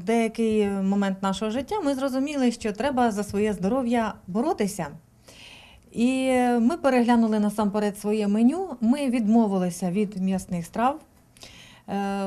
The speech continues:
в мене їх в ряди годи є тільки чоловік, а ми з донькою вегетаріанки. І от відтоді,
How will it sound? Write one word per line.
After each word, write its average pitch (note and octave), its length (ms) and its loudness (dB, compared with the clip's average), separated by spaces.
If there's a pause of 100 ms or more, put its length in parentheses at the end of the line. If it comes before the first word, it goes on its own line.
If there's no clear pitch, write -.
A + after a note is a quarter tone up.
(160)
в F#3 300 -8
мене A3 220 0
їх F#3+ 200 -2
в G#3 40 -4
ряди F#3 200 -4
годи F#3 220 -4
є F3 140 -6
тільки F3+ 280 -8
чоловік, A#3 380 -2
а G3+ 60 -4
ми G3 140 0
з F#3 60 -4
донькою F3 580 -2
вегетаріанки. F#3+ 960 -6
І B3+ 300 -2 (600)
от G#3 220 -4
відтоді, A3+ 640 0